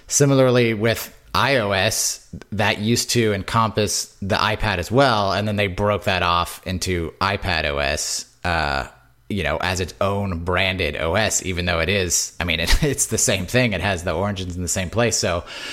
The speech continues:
to me, if you just look at Apple and how they've been branding and marketing this stuff, it's,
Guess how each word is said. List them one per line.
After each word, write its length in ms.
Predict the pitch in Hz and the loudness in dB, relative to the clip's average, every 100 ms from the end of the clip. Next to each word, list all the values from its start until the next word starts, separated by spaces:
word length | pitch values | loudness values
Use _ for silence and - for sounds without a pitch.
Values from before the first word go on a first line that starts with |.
| - - - | -10 -10 -2
to 100 | 127 | 2
me, 100 | 135 | 4
if 60 | 151 | 4
you 60 | 123 | 2
just 160 | 107 | 0
look 220 | 107 135 135 | 4 4 4
at 100 | 113 | 2
Apple 420 | 110 131 120 113 | 0 0 2 0
and 100 | 95 | 0
how 420 | 95 107 113 120 | 0 2 2 2
they've 520 | 107 113 110 104 87 - | 2 4 4 2 0 0
been 260 | 104 98 | 0 0
branding 540 | 87 90 101 117 135 131 | 0 2 4 2 2 0
and 100 | 110 | 2
marketing 360 | 107 104 127 | 2 2 2
this 140 | 135 131 | 0 0
stuff, 240 | - 147 113 | 2 2 2
it's, 200 | - | -2